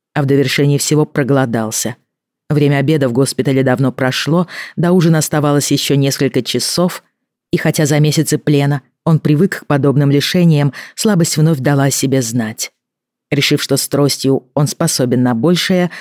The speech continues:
Стейн вышел на улицу и отправился в путь. Вскоре он понял, на какое испытание себя обрёк. Вымощенные известняковыми плитами дороги были более-менее ровными, но то поднимались вверх, то уходили вниз.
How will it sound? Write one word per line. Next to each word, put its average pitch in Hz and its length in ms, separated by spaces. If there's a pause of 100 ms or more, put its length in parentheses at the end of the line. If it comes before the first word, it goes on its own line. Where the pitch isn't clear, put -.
(140)
Стейн 214 300
вышел 135 300
на 127 140
улицу 180 560 (260)
и 180 60
отправился 131 600
в - 140
путь. - 440 (680)
Вскоре 175 260
он 165 100
понял, 156 260
на 127 100
какое 127 320
испытание 143 600
себя 127 360
обрёк. 113 480 (420)
Вымощенные 147 880
известняковыми 151 800
плитами 156 440
дороги 147 460
были 147 220
более-менее 143 760
ровными, 147 520 (240)
но 185 100
то 208 140
поднимались 135 720
вверх, 170 420 (360)
то 226 100
уходили 135 460
вниз. 156 500